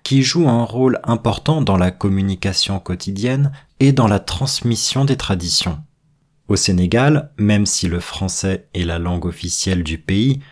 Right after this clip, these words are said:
le wolof reste la langue la plus utilisée par la population au quotidien. Ces langues africaines sont riches en expressions idiomatiques et en oralité, et elles servent de support aux récits,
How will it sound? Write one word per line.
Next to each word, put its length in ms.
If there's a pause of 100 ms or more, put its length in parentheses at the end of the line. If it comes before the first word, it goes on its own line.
(240)
le 140
wolof 560
reste 460
la 200
langue 320
la 120
plus 500
utilisée 720
par 260
la 140
population 1000
au 140
quotidien. 560 (880)
Ces 220
langues 260
africaines 680
sont 280
riches 460
en 160
expressions 840
idiomatiques 920
et 120
en 140
oralité, 640 (380)
et 100
elles 180
servent 460
de 140
support 880
aux 160
récits, 600